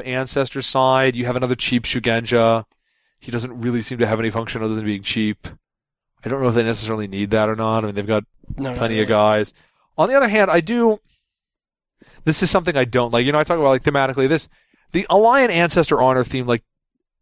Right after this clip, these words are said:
Speaker 1: does not actually, it's, it's one of those, this does not make sense in the theme of the thing. There are supposed to be a dozen guys in the entire Lion clan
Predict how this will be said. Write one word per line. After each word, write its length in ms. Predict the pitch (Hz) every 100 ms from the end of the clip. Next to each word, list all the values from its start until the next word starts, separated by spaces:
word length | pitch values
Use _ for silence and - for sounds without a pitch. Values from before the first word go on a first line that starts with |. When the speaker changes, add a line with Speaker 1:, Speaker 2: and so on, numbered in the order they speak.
| 139
Speaker 1:
does 220 | 143 120
not 300 | 113 101 101 _ _
actually, 520 | 110 101 - 104 98 -
it's, 180 | -
it's 140 | 143 139
one 100 | 160
of 80 | 135
those, 140 | 117
this 140 | 135
does 180 | - 131
not 200 | 123 107
make 180 | 104 98
sense 520 | - - 92 - - _ _ _ _ _ _ _
in 220 | 110 107
the 200 | 104 101
theme 200 | 107 120
of 60 | 110
the 80 | 104
thing. 200 | 127 120 - -
There 140 | 208
are 120 | 190
supposed 480 | 151 147 143 143 -
to 60 | 120
be 380 | 120 120 117 - _ _ _ _ _ -
a 80 | 123
dozen 400 | 117 113 117 120
guys 680 | 104 95 104 110 117 113 - _ _
in 100 | 127
the 100 | 120
entire 460 | 123 120 - 135 127
Lion 380 | 113 107 104 107
clan 500 | 104 101 101 98